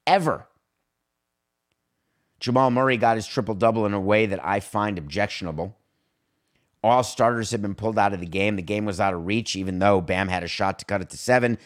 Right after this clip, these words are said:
Not relevant. Game out of reach. Game over. Murray's in the game, gets the final rebound off a missed shot. If the shot had gone in, Murray can't get the rebound.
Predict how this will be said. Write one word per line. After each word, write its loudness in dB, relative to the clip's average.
Not 2
relevant. 2
Game 2
out 2
of -2
reach. -2
Game 4
over. 2
Murray's 4
in 2
the 0
game, 2
gets -2
the -8
final 2
rebound 2
off 2
a -4
missed -2
shot. 2
If 0
the -6
shot 2
had 0
gone 4
in, 2
Murray 0
can't 0
get 0
the -4
rebound. 0